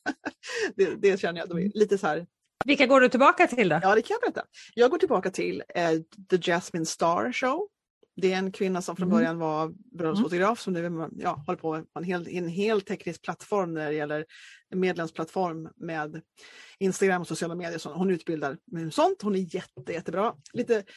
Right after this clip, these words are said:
Speaker 1: inte
Speaker 2: Det var hon som fick mig att lägga upp hela mitt, eh, Dropbox-system.
Speaker 1: There you go. Ja, Jasmine Star.
Speaker 2: Mm.
Speaker 1: Och så lyssnade jag på, ett tag lyssnade jag väldigt mycket på en som heter,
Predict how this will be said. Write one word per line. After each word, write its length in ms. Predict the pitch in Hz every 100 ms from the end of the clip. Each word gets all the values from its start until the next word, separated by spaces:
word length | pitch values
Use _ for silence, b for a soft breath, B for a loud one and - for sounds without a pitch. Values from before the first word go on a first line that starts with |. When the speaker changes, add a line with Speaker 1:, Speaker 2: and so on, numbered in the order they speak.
| b b b
Speaker 1:
inte 260 | 240 226
Speaker 2:
Det 60 | 220
var 80 | 220
hon 220 | 233 226
som 160 | 226 220
fick 260 | 247 -
mig 180 | 214 208
att 80 | 196
lägga 240 | 202 185
upp 180 | 196 185
hela 260 | 202 190 180
mitt, 400 | 175 165 _ -
eh, 600 | 170 170 165 165 165 165
Dropbox-system. 1200 | 170 185 - - 170 - - 165 - 196 165 180
Speaker 1:
There 300 | 175 180 254
you 140 | 381 226
go. 340 | 170 170 202 240
Ja, 260 | 196 262 302
Jasmine 220 | 226 -
Star. 120 | 196 170 180 170
Speaker 2:
Mm. 140 | 190 226
Speaker 1:
Och 100 | 214
så 60 | 285
lyssnade 280 | 349 339
jag 60 | 277
på, 180 | - 269 - _ _ -
ett 160 | 392 -
tag 200 | 339 285
lyssnade 320 | 262 - 214
jag 100 | 202
väldigt 260 | 320 311
mycket 220 | 370 320 196
på 60 |
en 140 | 190 180
som 100 | 185
heter, 460 | 165 170 165 160